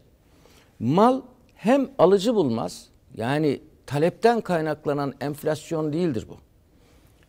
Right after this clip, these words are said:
Maliyetten kaynaklanan, mesela işte çiftçinin buğdayına, e, gübresine, e, mazotuna vermiş olduğu paralarla ana maliyete kaynaklanan bir enflasyon var.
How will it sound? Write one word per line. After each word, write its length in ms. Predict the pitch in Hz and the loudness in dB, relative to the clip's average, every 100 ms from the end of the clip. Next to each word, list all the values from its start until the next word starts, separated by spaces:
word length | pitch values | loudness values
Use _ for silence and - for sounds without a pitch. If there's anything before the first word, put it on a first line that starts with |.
| _ _ _ _ _ _ _ _ _ _ - 135 | _ _ _ _ _ _ _ _ _ _ -4 -2
Maliyetten 640 | 135 156 175 175 202 190 | 0 2 0 0 0 0
kaynaklanan, 680 | 151 117 107 - 92 82 78 | -2 -4 -4 -10 -14 -14 -10
mesela 440 | 90 123 143 131 92 | -8 -4 -2 -2 -4
işte 280 | 110 143 | -6 -8
çiftçinin 720 | 120 151 127 - 139 143 127 - | -8 -8 -8 -6 -4 -4 -6 -8
buğdayına, 680 | 123 131 143 143 139 139 - - - 110 | -6 -2 0 0 -2 -4 -8 -14 -18 -16
e, 120 | 57 82 - 55 82 - 85 | -16 -18 -20 -20 -20 -12 -6
gübresine, 1080 | 113 107 143 127 - 98 143 139 139 123 - _ _ _ _ _ - | -4 0 2 0 -6 -14 -8 -6 -6 -8 -14 _ _ _ _ _ -12
e, 260 | 101 92 85 | -10 -8 -8
mazotuna 640 | 101 127 143 139 147 139 | -6 -2 -2 -2 -4 0
vermiş 360 | 131 139 156 - | 0 0 -2 -4
olduğu 420 | 117 110 117 - | -6 -4 -6 -6
paralarla 580 | 120 135 135 127 104 87 - | -4 -2 -2 -2 -4 -6 -4
ana 200 | 139 180 | 0 0
maliyete 580 | 139 123 113 113 117 - - | 0 -2 -2 -4 -8 -16 -10
kaynaklanan 680 | 117 117 117 110 107 101 95 | -6 -6 -6 -6 -6 -6 -8
bir 200 | 95 - - | -12 -12 -10
enflasyon 580 | 101 113 110 - 202 240 | -8 -6 -6 -2 -2 0
var. 200 | 240 | -2